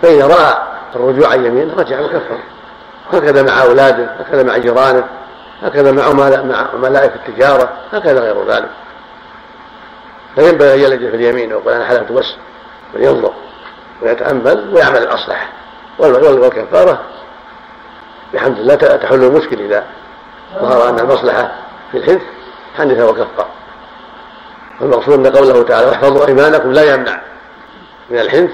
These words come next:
إذا ظهرت، ظهرت المصلحة، كما أنه لا يمنع من اليمين إذا ظهرت المصلحة في اليمين. فقد حلف النبي صلى الله عليه وسلم في مواضع كثيرة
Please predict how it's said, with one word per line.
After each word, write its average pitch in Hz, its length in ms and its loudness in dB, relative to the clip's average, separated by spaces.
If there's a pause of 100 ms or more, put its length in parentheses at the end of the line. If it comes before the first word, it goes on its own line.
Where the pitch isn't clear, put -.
(120)
إذا 123 200 0
ظهرت، 117 280 -2
ظهرت 107 320 -4
المصلحة، 107 380 -8 (800)
كما 143 200 2
أنه 160 120 4
لا 208 160 6
يمنع 170 220 2
من 151 60 -2
اليمين 139 500 0 (960)
إذا 135 140 2
ظهرت 131 240 2
المصلحة 117 280 0
في 107 60 -2
اليمين. 113 320 -2 (120)
فقد 120 120 -2
حلف 165 220 4
النبي 123 240 2
صلى 113 120 -4
الله 107 120 -4
عليه 127 80 2
وسلم 127 160 0 (520)
في 151 60 -6
مواضع 170 380 4
كثيرة 165 400 0